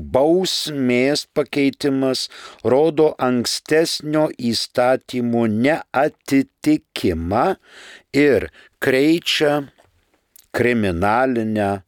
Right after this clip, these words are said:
politiką. Čia paimta kai kas iš tūkstantis devyni šimtai septynioliktųjų metų kanonų teisės kodekso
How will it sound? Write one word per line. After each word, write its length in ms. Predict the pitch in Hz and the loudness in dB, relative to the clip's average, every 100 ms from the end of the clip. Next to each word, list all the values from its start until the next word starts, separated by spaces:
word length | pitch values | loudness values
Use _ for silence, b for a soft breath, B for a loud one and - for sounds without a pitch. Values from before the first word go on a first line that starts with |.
| _ _ _ _ | _ _ _ _
politiką. 880 | 95 92 92 85 - 73 - 71 67 90 _ _ _ _ B B B B | 0 2 2 0 -2 -12 -10 -12 -12 -18 _ _ _ _ B B B B
Čia 200 | - 196 | -2 0
paimta 520 | - 170 165 156 151 | 2 2 2 0 -2
kai 200 | - 135 | 2 0
kas 320 | - 135 - | 2 0 2
iš 140 | 117 - | -4 -4
tūkstantis 600 | 127 - 123 110 110 92 | -6 -2 -2 0 0 0
devyni 400 | 104 101 101 98 | 0 0 0 -2
šimtai 480 | - 104 104 110 | -2 -4 -2 -2
septynioliktųjų 1040 | 101 98 - 90 95 151 156 147 - 135 127 | -2 -4 -8 -6 0 2 2 0 0 0 2
metų 460 | 127 123 120 120 | 2 2 0 -4
kanonų 560 | 107 113 113 117 113 113 | -2 0 2 2 0 -2
teisės 540 | 101 113 110 - 101 | 0 0 0 -2 -4
kodekso 840 | - 117 110 104 104 - 104 104 | -2 0 2 2 0 -2 -2 -2